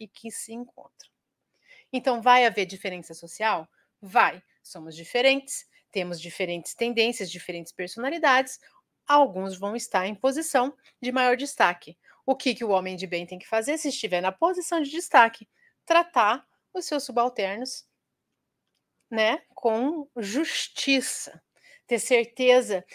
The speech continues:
que não estão vivendo em condições subhumanas,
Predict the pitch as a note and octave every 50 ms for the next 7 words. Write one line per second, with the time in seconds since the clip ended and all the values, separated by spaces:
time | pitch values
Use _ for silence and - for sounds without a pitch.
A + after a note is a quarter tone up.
0 | - - _ - - A#3+ A#3+ A#3 A#3 A3+ A3+ A3+ G#3+ A#3+ A3+ A3+ A3+ A#3 - -
1 | - A#3+ A#3 A3+ A3+ G#3+ G#3+ F#3+ A3 A#3 A#3 A#3 A3+ G#3 - - A3+ A3+ G#3 -
2 | - - A3 G#3+ G#3+ - - - - - _ _ _ _ _ _ _ - - -
3 | - - D4+ D#4 A#3 A#3+ C4 B3 A#3+ B3 B3 B3+ B3 A#3+ G#3 - - D3 - -
4 | - - -